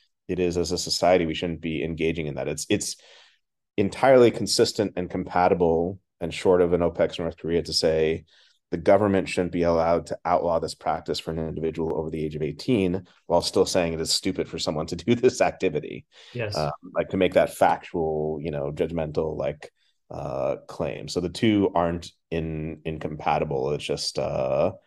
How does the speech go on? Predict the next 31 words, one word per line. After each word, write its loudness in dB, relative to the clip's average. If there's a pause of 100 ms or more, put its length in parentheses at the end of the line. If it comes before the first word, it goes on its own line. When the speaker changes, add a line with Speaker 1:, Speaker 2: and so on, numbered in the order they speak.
(160)
Speaker 1:
how 4
one -2
goes -2
about -8
it. -14 (380)
Speaker 2:
Yeah. 2
And 0
there's, 2
you -8
know, 2
there's -2
a 0
lot 4
of 0
money 0
to -14
be -4
made 2
on 0
the -4
next -6
twenty -2
years 0 (440)
on, 0
on 0
technology 0
and -2
information, -2 (100)
right? -2
All 4
the -6